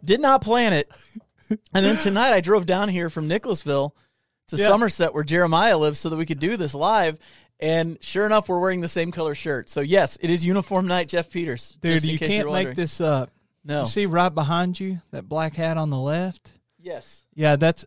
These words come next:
Speaker 2: I was gonna wear that. Just got a haircut, though, so it's a shame to cover up this beautiful mane.
Speaker 1: Oh, yeah, yeah, yeah.
Speaker 2: But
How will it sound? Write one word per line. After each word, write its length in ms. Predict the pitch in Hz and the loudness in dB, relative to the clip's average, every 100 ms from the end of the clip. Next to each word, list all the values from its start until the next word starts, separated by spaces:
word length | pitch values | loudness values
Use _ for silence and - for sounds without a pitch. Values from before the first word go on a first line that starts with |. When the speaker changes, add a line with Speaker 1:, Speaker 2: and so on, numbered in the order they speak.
| _ | _
Speaker 2:
I 140 | 160 160 | -2 0
was 140 | 151 | 0
gonna 200 | 170 180 | 0 2
wear 260 | 160 151 143 | 2 4 4
that. 340 | 156 143 123 _ _ | 2 2 -2 _ _
Just 180 | 170 147 | -8 -4
got 160 | 165 143 | 0 2
a 20 | |
haircut, 440 | 151 135 147 127 | 2 0 -4 -4
though, 220 | 143 131 | -2 0
so 380 | 127 147 127 123 - _ _ | -2 0 0 0 -6 _ _
it's 140 | 165 - | -8 -4
a 60 | |
shame 300 | 143 170 165 | -2 2 2
to 60 | 135 | 2
cover 280 | - 139 147 | 0 2 0
up 100 | 135 | 0
this 140 | 135 | -4
beautiful 360 | - 160 143 135 | -2 -2 0 -2
mane. 360 | 139 151 165 160 | 0 0 0 -2
Speaker 1:
Oh, 220 | 127 117 | -2 -4
yeah, 240 | 110 98 101 | -6 -10 -12
yeah, 140 | - 117 | -10 -2
yeah. 60 | |
Speaker 2:
But 300 | 139 139 135 | 2 4 2